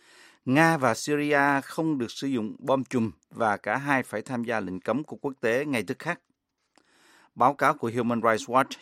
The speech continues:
dựa vào những hình ảnh ghi nhận được tại làng Kaf Halab, cách thành phố Aleppo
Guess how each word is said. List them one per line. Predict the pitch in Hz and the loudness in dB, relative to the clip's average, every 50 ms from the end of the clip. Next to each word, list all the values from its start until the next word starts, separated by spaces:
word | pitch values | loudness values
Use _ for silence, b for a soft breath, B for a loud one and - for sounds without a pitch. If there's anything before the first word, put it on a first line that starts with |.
| _ | _
dựa | - 113 117 113 | -4 -2 -2 2
vào | 107 117 107 107 | 2 2 2 2
những | 104 117 143 | 0 -2 -2
hình | 143 139 117 | -2 -2 0
ảnh | 104 98 110 139 | 0 0 -2 -2
ghi | 135 139 131 123 | -2 0 0 0
nhận | 113 110 104 107 104 | 0 0 -2 -2 -2
được | 113 120 113 98 _ _ _ | -2 -2 -2 -2 _ _ _
tại | - 113 107 107 | 0 0 2 2
làng | 107 107 104 101 98 98 - _ | 2 2 2 2 0 -4 -8 _
Kaf | - 131 151 170 202 - _ | -8 -4 -2 -2 -2 -2 _
Halab, | - - - 131 123 120 127 127 120 120 - - b b b b b b b b b | -20 -10 0 0 2 6 6 6 6 4 0 -12 b b b b b b b b b
cách | - 180 277 220 | -2 0 2 2
thành | 139 113 | -2 0
phố | - - 139 | 0 0 2
Aleppo | 147 147 139 131 110 - | 4 4 4 4 2 0